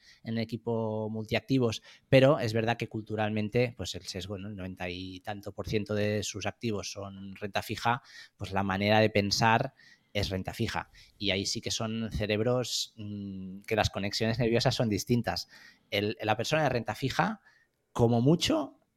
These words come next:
le pagan los cupones y le devuelven el dinero a,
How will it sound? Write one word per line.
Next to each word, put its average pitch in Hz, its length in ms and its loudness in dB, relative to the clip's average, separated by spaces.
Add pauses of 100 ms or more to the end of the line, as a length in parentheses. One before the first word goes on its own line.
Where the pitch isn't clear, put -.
(160)
le 104 180 0
pagan 139 280 0
los 123 140 0
cupones 156 600 0
y 113 140 -4
le 104 300 -2
devuelven 113 360 2
el 110 80 -2
dinero 104 320 2
a, 101 180 -4